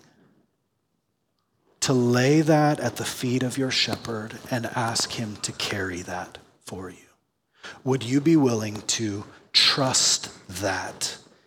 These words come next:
into his hands? Only you can name what that is for you. Would you be willing?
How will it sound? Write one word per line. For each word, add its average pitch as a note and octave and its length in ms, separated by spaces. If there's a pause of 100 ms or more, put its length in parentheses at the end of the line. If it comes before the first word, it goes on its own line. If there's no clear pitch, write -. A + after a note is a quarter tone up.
(140)
into A2+ 320
his G#2 240
hands? - 440
Only D3+ 300
you B2+ 220
can A#2+ 200
name G#2 220
what G2+ 160
that G2 180
is F2 200
for - 160
you. G#2+ 180 (3000)
Would A#2 140
you A#2+ 60
be A#2+ 120
willing? F#2+ 220